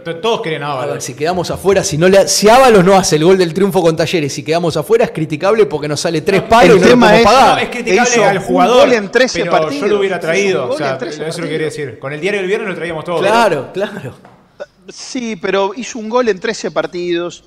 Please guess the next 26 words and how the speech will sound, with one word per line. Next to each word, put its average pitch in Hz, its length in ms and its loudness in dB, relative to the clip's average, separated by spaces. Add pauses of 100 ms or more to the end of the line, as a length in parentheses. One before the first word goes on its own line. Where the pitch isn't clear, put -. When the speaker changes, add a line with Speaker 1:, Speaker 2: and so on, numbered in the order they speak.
Speaker 3:
y 156 140 -10
lo 160 140 -2
que 170 80 -6
dice 202 220 -4
Damián 165 300 -4
es 151 100 -8
real. 131 380 -6
El 131 120 -12
contexto 156 640 -8
de, 123 360 -10 (200)
de 156 100 -10
cómo 165 240 -6
juega 180 260 -2
el 143 60 -6
equipo 147 300 -8
es - 60 -20
terrible. 170 500 0 (680)
Yo 180 260 -6
creo 202 340 -2
que, 135 760 -8
que 175 120 -4
hay 233 100 2
ju-, - 140 -14 (120)
tam-, 220 340 -4
también 247 320 -2
es 196 140 -4